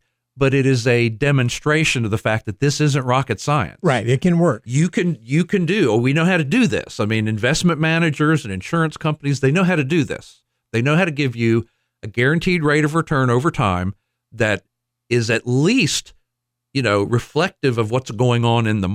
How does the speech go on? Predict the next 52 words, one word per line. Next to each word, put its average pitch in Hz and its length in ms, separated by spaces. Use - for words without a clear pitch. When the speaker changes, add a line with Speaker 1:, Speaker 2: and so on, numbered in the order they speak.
Speaker 1:
market. 180 320
Speaker 2:
Mm-hmm. 127 260
Speaker 1:
And 123 160
it 127 100
turns 156 320
out 120 220
to 127 100
be 117 120
a 110 40
much, 123 580
much 131 460
better 117 380
deal 101 400
than 104 160
what 98 160
Social 107 360
Security 127 440
gives 85 300
people. 90 360
And 147 400
to, 120 400
to 123 160
sort 160 280
of 98 220
double 139 440
emphasize 107 560
a 101 40
point 110 320
that - 180
you 107 60
mentioned, 104 440
it's 156 240
your 139 380
money. 143 640
Speaker 2:
Right. 135 260
Speaker 1:
It's 165 220
Speaker 2:
You, 127 60
Speaker 1:
real 180 440
money. 208 420
Speaker 2:
if 139 160
you 151 140
Speaker 1:
So 180 140
Speaker 2:
die 151 180
Speaker 1:
if - 40
you 151 60
Speaker 2:
at 147 60
the 220 80
Speaker 1:
die 269 220
Speaker 2:
age 254 40
Speaker 1:
at 208 140
age 214 220
sixty-two, 202 1000